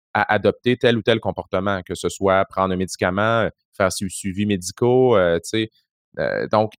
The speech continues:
bref, moi, je pense que j'avais déjà beaucoup de frustration, entre guillemets, comme pharmacien, où je me disais, euh, « Attends, là, les gens, on leur dit, euh, vous devriez prendre telle médication, puis là, les gens abandonnent la médication après trois mois. Là, on leur explique des choses, on se rend compte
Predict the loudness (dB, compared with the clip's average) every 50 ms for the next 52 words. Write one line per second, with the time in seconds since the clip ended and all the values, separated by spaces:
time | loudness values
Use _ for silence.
0 | _ _ _ _ -14 -10 -8 -2 0 0 0 0 -2 -8 -20 _ _ _ _ _
1 | _ _ -10 -6 -2 0 2 2 2 2 2 0 0 0 0 0 2 2 2 2
2 | 2 2 2 0 0 0 -2 -2 -4 -4 -4 -6 -6 -2 0 0 0 0 0 -2
3 | -2 0 0 0 -2 -4 -4 -6 -6 -4 -4 -4 -4 -2 -2 -2 -2 -4 -4 -4
4 | -6 -6 -4 -2 -2 -2 -2 -4 -4 -4 -4 -4 -2 -2 -4 -6 -6 -6 -6 -6
5 | -4 -2 0 0 0 0 -2 _ _ _ _ _ _ _ _ _ _ _ _ _
6 | _ _ -2 0 2 2 2 2 0 -2 -4 -6 -8 -10 -10 -10 -10 -6 -2 0
7 | 0 2 2 0 0 -2 -2 -2 -4 -2 0 2 2 2 2 2 2 0 0 -2
8 | -2 -6 -8 -6 -4 -2 0 2 4 4 4 2 2 0 -2 -4 -6 -8 -10 -14
9 | -16 -18 _ _ _ _ _ _ _ -6 -4 -4 -4 -4 -4 -4 -4 -2 -2 -2
10 | -2 0 0 0 0 0 0 -2 -2 0 2 2 2 0 0 0 0 2 2 0
11 | 0 0 0 0 2 0 0 0 0 2 2 0 0 0 0 0 0 0 0 -2
12 | -2 -4 -6 -6 -6 -6 -4 -4 -6 -6 -6 -8 -10 -8 -6 -2 -2 -2 -2 0
13 | 0 2 2 2 4 2 2 2 2 2 2 0 -2 -4 -4 -4 -2 -2 -2 0
14 | 2 4 4 4 2 0 -2 -4 -4 -6 -4 -2 -2 -2 -4 -4 -8